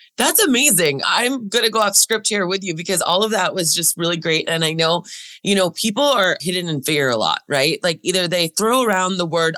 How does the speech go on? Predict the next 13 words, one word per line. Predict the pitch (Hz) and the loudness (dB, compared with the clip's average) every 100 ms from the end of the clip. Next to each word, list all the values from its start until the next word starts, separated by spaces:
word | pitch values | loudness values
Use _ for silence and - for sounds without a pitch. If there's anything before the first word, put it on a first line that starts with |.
| - | -2
audit | 156 139 123 - - - - - | 0 0 -2 -4 -14 -18 -18 -2
or | 202 196 196 | 2 2 0
people | 175 240 214 | -2 -6 -2
are | 262 233 208 190 | 0 2 0 -2
knowingly | 196 185 269 330 240 180 170 170 | -2 0 2 0 -2 -2 -4 -2
operating | - 208 - 190 175 170 165 | 0 0 0 -2 0 -2 0
with | 190 220 | 0 2
I | 190 180 | 0 2
Cs, | - 196 202 151 | 2 2 -2 -2
not | 160 214 - | 0 2 2
sleeping | - 202 - 147 | 0 0 0 -2
at | 131 - | -2 -2
night, | 127 127 131 | -2 0 -4